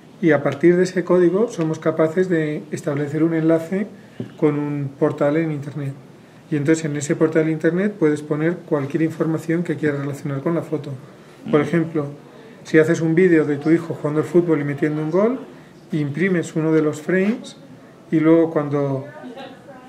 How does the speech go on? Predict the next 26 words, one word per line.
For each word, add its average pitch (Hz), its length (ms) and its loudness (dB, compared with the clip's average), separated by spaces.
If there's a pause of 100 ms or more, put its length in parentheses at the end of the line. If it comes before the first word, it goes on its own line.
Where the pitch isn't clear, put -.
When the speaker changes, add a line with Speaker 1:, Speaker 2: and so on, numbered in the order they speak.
Speaker 1:
cuando 151 240 2
ves 170 280 2
el, 175 380 6 (100)
el, 156 180 -2
la 151 120 0
foto 160 460 0
con 143 160 -4
el 139 100 -6
teléfono, 190 500 2 (260)
puedes 156 220 4
ver 156 140 4
el 147 80 0
vídeo 147 200 0
entero. 156 320 0
Speaker 2:
Ujú. - 400 -16 (280)
Speaker 1:
Si 160 200 4
has 165 160 4
hecho 196 240 2
veinte 170 320 4
fotos 175 540 0
en 151 140 0
una 156 280 2
boda, 165 400 2 (760)
tienes 170 320 4
una 165 160 4
boto-, 165 300 4